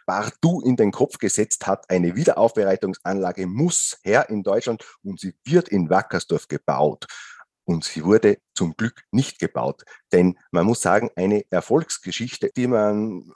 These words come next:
unbedingt erwähnen muss, denn heute gibt es viele Menschen, die sagen,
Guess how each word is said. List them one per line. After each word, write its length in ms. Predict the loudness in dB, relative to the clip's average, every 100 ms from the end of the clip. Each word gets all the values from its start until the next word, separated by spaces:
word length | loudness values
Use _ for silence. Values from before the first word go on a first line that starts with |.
| -2
unbedingt 720 | 0 2 -2 0 -2 -2 -4
erwähnen 420 | 0 2 2 2
muss, 280 | 0 -4 -2
denn 180 | -2 0
heute 300 | -2 -4 -10
gibt 200 | -10 -8
es 180 | -8
viele 340 | -4 -4 0 2
Menschen, 480 | 2 0 -2 -6 -6 -12 -12 -6
die 60 |
sagen, 500 | 0 2 2 0 -2